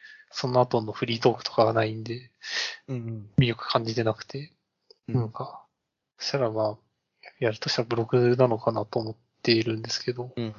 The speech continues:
Speaker 1: なんか前、まあ、ちらっと自分のメモ書きみたいなのをブログとして載せてたんですけど、
Speaker 2: うん。
Speaker 1: なんか、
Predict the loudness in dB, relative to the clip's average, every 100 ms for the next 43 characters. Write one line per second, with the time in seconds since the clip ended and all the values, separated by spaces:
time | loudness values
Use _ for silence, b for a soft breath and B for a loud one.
0 | B B B B B -12 B _ -8 -4
1 | -4 -2 0 0 0 -2 -4 -6 _ -8
2 | -6 -2 2 2 0 -4 _ -4 -2 0
3 | 0 -2 -4 -8 _ 0 2 2 0 0
4 | 0 0 0 -4 -8 -10 -14 _ _ 2
5 | 4 4 2 0 -2 -6 -6 -6 -6 -8
6 | -4 -4 -4 -8 _ B B B B B
7 | -4 -6 B -2 -2 -2 -8 -10